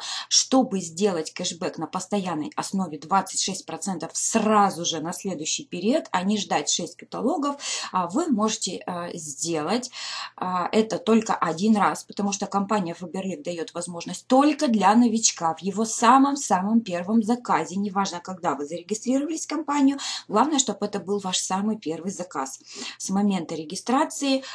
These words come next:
а, да, то есть, как обычно, вы видите ту свою страну, это Россия — шесть тысяч, Украина — две тысячи четыреста гривен и так далее.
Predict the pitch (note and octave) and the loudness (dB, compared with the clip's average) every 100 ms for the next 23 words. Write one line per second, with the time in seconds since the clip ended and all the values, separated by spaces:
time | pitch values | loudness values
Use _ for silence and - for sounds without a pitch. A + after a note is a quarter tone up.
0 | - - F#3+ F#3+ F#3 F#3 F3+ B3+ - F#3+ | -6 0 4 4 2 0 4 4 4 -4
1 | - - G3 - E3 F#3+ F#3+ E3+ F3 E3+ | -6 -2 -2 -2 -4 0 0 -2 -8 -8
2 | D#3+ E3 D#3+ - D#3+ F3+ F3 E3+ - A3 | -10 -10 -10 -10 -10 -6 -6 -6 0 4
3 | A#3 F4 E4+ G#3+ A3 F#3+ G3 - F3 - | 6 4 2 0 -2 -4 -4 -6 -2 0
4 | D4+ E4+ - C#4 B3 - - G3+ F#3+ E3+ | 0 -2 -2 0 2 0 -2 -4 -2 -4
5 | E3+ F#3 G3 F#3 - - - - A3 E4+ | -6 -2 -2 -2 -4 -4 -4 -2 0 0
6 | D#4 C#4+ B3 A3+ B3 G3+ - B3+ B3 A3+ | -2 -2 0 2 2 0 -2 -2 0 0
7 | G3+ G#3 D#3+ D3 | 6 6 6 0